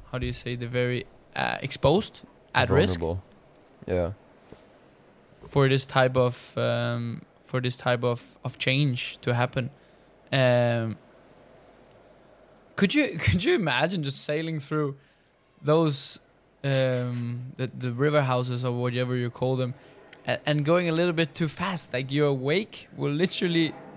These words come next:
Speaker 1: y-, the wake of the boat will literally <laughs> float the entire gardens of houses.
Speaker 2: Like, that's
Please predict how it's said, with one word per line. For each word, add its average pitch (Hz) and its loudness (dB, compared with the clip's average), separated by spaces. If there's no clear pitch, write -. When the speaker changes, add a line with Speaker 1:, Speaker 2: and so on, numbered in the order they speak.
Speaker 1:
y-, 151 -2
the 151 -2
wake 208 0
of 202 0
the 165 0
boat 160 2
will 160 -2
literally 165 -2
<laughs> - -8
float - -2
the 202 -6
entire 170 0
gardens 151 -4
of 139 -4
houses. 139 -4
Speaker 2:
Like, 135 4
that's 135 2